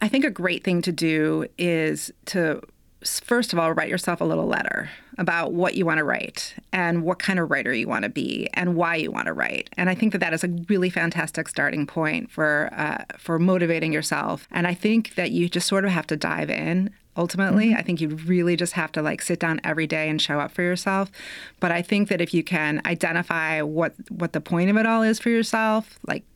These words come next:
Speaker 1: the deeper meaning of you connecting with your work, then I think you'll be really excited and raring to go.
Speaker 2: I also think you have to clean your desk.
Speaker 1: Yeah, that's a good one.
Speaker 2: <laughs>
Speaker 1: Yeah,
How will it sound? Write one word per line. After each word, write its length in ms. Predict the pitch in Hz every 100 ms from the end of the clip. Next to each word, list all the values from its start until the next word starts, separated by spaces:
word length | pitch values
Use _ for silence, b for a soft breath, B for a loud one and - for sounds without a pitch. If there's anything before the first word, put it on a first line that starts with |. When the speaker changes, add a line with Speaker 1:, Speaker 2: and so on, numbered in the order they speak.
| _ -
Speaker 1:
the 100 | 160
deeper 480 | - 175 - 170 160
meaning 400 | 165 156 156 151
of 60 | 147
you 160 | 147
connecting 500 | - 156 143 - 160
with 160 | 156 156
your 140 | 147
work, 340 | 143 190 220 - B B -
then 100 | 151
I 80 |
think 200 | 147 170
you'll 100 | 160
be 100 | 151 151
really 280 | 143 160
excited 400 | 165 - 156 151
and 100 | 147
raring 280 | 139 143 147
to 60 | 139
go. 280 | - - - - B B B B B
Speaker 2:
I 100 | 214
also 280 | 208 185 190
think 260 | 185 165 -
you 60 |
have 100 | 165
to 80 | -
clean 300 | - 196 180
your 120 | 165 160
desk. 500 | 165 165 - - - - B B B B
Speaker 1:
Yeah, 280 | 202 202 240
that's 240 | 285 349
a 40 | 381
good 180 | 311
one. 460 | 220 311 208 202 220
Speaker 2:
<laughs> 0 |
Speaker 1:
Yeah, 180 | 277